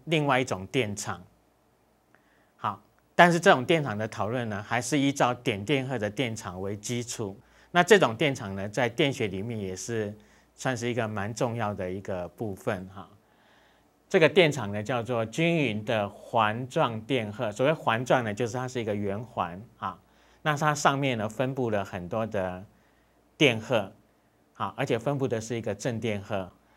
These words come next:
那这些电荷的总带电量呢，是 Q，是 Q。那现在呢，我们在距离环星的正前方这个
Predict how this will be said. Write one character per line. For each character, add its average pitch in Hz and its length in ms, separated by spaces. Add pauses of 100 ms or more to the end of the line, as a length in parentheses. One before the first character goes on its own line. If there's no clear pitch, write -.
(200)
那 156 240
这 160 180
些 156 120
电 151 260
荷 143 100
的 120 120
总 101 320
带 139 180
电 127 180
量 120 240
呢， 98 220 (360)
是 110 420
Q， 123 420 (260)
是 - 160
Q。 113 380 (1400)
那 175 160
现 170 200
在 156 200
呢， 117 260 (460)
我 120 100
们 131 140
在 131 320
距 143 240
离 127 180
环 123 400
星 143 420
的 101 460 (120)
正 143 260
前 117 280
方 120 320 (560)
这 160 120
个 101 440